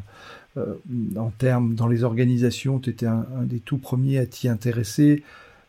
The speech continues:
Tu as même fait, euh, des séries vidéo dessus. Euh, est-ce que toi-même, tu as eu un mentor et, et, et, euh, est-ce que toi-même, tu as eu un mentor ou quelqu'un qui, qui t'a apporté ce déclic, qui t'a permis de devenir l'homme que tu es ?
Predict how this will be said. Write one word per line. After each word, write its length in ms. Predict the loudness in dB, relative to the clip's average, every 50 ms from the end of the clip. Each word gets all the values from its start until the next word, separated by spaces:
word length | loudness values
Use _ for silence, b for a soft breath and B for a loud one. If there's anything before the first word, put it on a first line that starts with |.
| B -8
Tu 140 | -4 -4
as 60 | -2 0 0
même 240 | 2 2 2 0 -2
fait, 220 | -6 -4 -2 2
euh, 360 | 2 4 4 2 0 -2 -4 B B B B B B B -8 -4
des 460 | -2 0 0 0 0 0 0 -2 -2
séries 340 | -2 0 0 0 0 0 0
vidéo 540 | 0 0 4 6 6 8 8 8 6 4
dessus. 600 | 2 0 -2 -2 -2 -2 0 2 2 2 0 -2 B B B B B B B 0
Euh, 400 | 2 4 6 6 4 4 2 0 -2 -2
est-ce 140 | -2 -2
que 100 | 2 0
toi-même, 480 | 0 4 6 8 8 10 8 8 6 4
tu 160 | 4 4 4
as 40 | 6
eu 140 | 6 6 6
un 60 | 6
mentor 600 | 6 6 6 6 6 6 6 8 8 6 6 4
et, 120 | 2 2 2 0 -2 -2
et, 720 | 0 0 2 2 0 0 -2 -2 -2 0 0 2 2 2 0
et, 80 | -2 -4 B B B B B B -14
euh, 220 | -10 -8 -8 -8 -8 -10 -16 -16 -16 -14 -14 -10 -6 -6 -2 0
est-ce 100 | 0 0
que 100 | 0 -2
toi-même, 360 | -4 0 2 4 4 4 4 2
tu 120 | 2 0
as 40 | 2
eu 100 | 4 4
un 60 | 2
mentor 500 | 2 0 -2 -2 0 2 2 2 2 0
ou 40 | -2
quelqu'un 380 | -2 -2 -2 0 0 0 0
qui, 380 | 0 -2 -6 -10 -8 -8 -8 -10 b b b b b b
qui 140 | -20 -16 -10
t'a 160 | -6 -2 -2
apporté 500 | -2 0 0 -2 -4 -4 -2 0 0 0
ce 160 | 0 0 -2 -4
déclic, 420 | -4 -4 -2 -2 -2 -2 -2 -4
qui 100 | -12 -8
t'a 120 | -8 -6
permis 300 | -4 -2 0 0 2 4
de 100 | 4 4
devenir 340 | 2 2 2 0 0 0 0
l'homme 180 | 0 0 -2 -2
que 100 | -4 -6
tu 240 | -8 -6 -6 -6
es ? 60 | -6